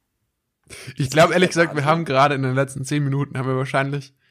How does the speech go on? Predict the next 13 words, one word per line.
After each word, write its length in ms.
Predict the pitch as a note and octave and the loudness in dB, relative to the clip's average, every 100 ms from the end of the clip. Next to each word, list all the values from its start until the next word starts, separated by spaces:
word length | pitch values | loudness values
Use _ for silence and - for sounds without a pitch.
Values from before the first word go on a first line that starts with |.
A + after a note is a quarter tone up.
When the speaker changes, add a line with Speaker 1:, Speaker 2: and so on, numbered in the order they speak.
| _ _ _ - | _ _ _ -8
Speaker 2:
Das 160 | C3 | -2
ist 40 | D#3+ | 2
Speaker 1:
irgendwie 200 | G3+ F3 | 4 4
Speaker 2:
viel. 80 | F3+ | 4
Speaker 1:
so 80 | |
ein 120 | F#3 D#3+ | 2 4
ganz 400 | E3 G3+ G3+ - | 2 2 0 -2
verrücktes 540 | F#3 E3+ F3+ - E3 | 0 0 0 -4 -8
Publikum 560 | - E3+ E3 - C3+ B2 | -6 -6 -4 -2 -4 -2
gewonnen 420 | A#2 A#2 A#2+ A#2 | -2 -2 -2 -4
aus 160 | B2 | -4
Leuten. 480 | C3+ B2+ B2+ C3 - | 0 2 2 -2 -2
Speaker 2:
<laughs> 140 | D#4+ | -2